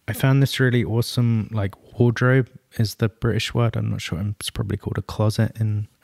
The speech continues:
America. I found this really awesome wardrobe that was, I don't know, maybe nineteen forties, fifties wooden chest thing that was, I don't know, about seven, eight foot in height. Had lots of drawers and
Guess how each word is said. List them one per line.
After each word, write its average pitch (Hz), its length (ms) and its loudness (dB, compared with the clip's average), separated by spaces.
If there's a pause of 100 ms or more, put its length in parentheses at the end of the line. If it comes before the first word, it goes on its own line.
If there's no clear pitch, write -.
America. 107 440 -2 (320)
I - 40 -20
found 143 200 4
this - 160 0
really 123 260 4
awesome 117 420 0
wardrobe 104 580 0
that 95 100 -6
was, 95 280 -6
I 98 120 -4
don't 90 160 -4
know, 92 320 -4
maybe 95 260 -2
nineteen 95 800 -4 (320)
forties, 95 640 -2
fifties 92 800 -4 (420)
wooden 95 600 0 (260)
chest - 680 -2 (160)
thing 95 500 -4 (460)
that 110 440 -4
was, 98 160 -6
I 98 100 -4
don't 80 160 -6
know, 92 160 -4
about 87 380 -8 (340)
seven, 95 380 -4
eight 90 200 -8
foot - 280 -8
in 98 120 -6
height. 98 420 -6 (240)
Had 127 140 2
lots 135 260 2
of 113 240 0 (100)
drawers 113 480 2
and 101 320 -2